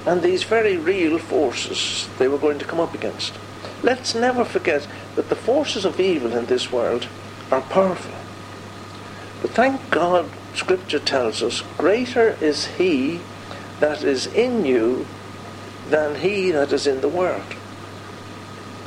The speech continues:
We are indwelt by the Holy Spirit of God. "Greater is he that is in you than he that is in the world." As we saw last week, God was giving the rules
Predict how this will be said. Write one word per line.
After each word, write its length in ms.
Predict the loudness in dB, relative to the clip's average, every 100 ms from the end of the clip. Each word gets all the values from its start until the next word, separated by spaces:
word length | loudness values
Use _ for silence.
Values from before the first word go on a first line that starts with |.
| -12 0
We 200 | 2 4
are 260 | 2 2
indwelt 580 | 2 2 0 0 0 2
by 140 | 2 4
the 180 | 2
Holy 220 | 2 2 2
Spirit 420 | 2 2 2 2
of 180 | -4 -4
God. 380 | -2 -4 -10 -14 -14 -14 -14 -14 -14 -14 -14 -14 -14 -14 -14 0
"Greater 440 | 4 4 2 0
is 160 | 0 2
he 280 | 2 2 2
that 240 | 0 0
is 160 | 0 2
in 240 | 0 2
you 300 | 2 4 2 -2 -10 -14 -14 -14 -14 -14 -14 0
than 220 | 2 2
he 220 | 2 2 4
that 180 | 2 2
is 120 | 2
in 120 | 2
the 80 | 2 2
world." 300 | 0 -4 -10 -12 -14 -14 -14 -12 -10 -2 2
As 160 | 4
we 100 | 4
saw 220 | 4 4 6
last 380 | 4 2 2
week, 140 | 0 0 -4 -12 -10 2
God 320 | 4 4 4
was 220 | 2 2
giving 400 | 2 2 0 2
the 80 | 2
rules 800 | 4 4 6 6 4 2 -2